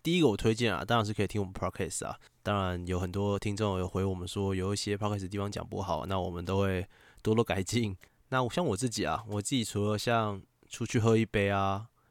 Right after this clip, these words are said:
跟其他朋友聊聊最近工作的鸟事之外，我可能会追剧或打电动。像上礼拜我就跟我们阿斌打了很多场英雄联盟，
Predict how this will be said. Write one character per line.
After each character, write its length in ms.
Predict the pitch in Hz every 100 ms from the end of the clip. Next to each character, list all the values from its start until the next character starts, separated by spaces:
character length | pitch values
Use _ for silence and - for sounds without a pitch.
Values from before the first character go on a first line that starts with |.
| _
跟 340 | - 107 110 110
其 160 | -
他 100 | 104
朋 140 | 107 107
友 180 | 101 90
聊 200 | 90 98
聊 400 | 95 92 90 92
最 160 | 104
近 100 | 101
工 200 | 98 98
作 180 | 101 95
的 100 | 90
鸟 140 | 73
事 240 | - 113 98
之 140 | 98
外， 220 | 101 95
我 160 | 85 101
可 160 | 107 98
能 160 | 92
会 560 | 98 113 107 98 95 110 -
追 200 | 120 120
剧 360 | - 123 90 - -
或 160 | 113
打 160 | 95 65
电 220 | 101 92
动。 200 | 95 - - _ -
像 180 | 185 170
上 180 | 175
礼 80 | 117
拜 160 | 98 113
我 200 | 95 87
就 240 | 107 107
跟 500 | 98 104 98 98 98 - _ _ -
我 60 |
们 160 | 87 87
阿 80 | 92
斌 400 | 98 98 98 98 110
打 160 | - 87
了 80 | 90
很 160 | 87
多 160 | 92 98
场 320 | - 85 92
英 60 | 90
雄 160 | 87
联 120 | 85
盟， 240 | 87 85